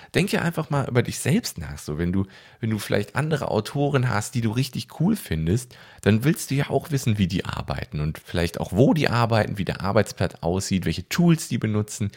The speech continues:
Also bei mir ist das zumindest so, dass mich das sehr interessiert und ich mir solche Artikel und Videos sehr, sehr, sehr gerne angucke. Also ein,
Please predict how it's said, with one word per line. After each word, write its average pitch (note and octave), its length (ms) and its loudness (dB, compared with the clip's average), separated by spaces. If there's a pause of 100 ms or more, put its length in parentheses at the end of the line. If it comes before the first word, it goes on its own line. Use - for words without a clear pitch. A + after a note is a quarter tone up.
(280)
Also G2 120 -4
bei F2 140 6
mir C3+ 400 4
ist - 180 -4
das A#2+ 160 -2
zumindest D#2 500 -4
so, C#2+ 140 -4
dass D2+ 180 -6
mich A2 220 0
das F#2 220 0 (420)
sehr C#3+ 240 6
interessiert E3 460 0
und G#2+ 140 -4
ich - 100 -16
mir G2 100 0
solche A2 360 -2
Artikel - 360 -2
und F#2+ 140 -2
Videos A2 340 -2
sehr, A2 200 0
sehr, G#2 180 0
sehr E2+ 200 -2
gerne E2 440 -2
angucke. A2 600 -2 (760)
Also C3 240 4
ein, F#2 160 4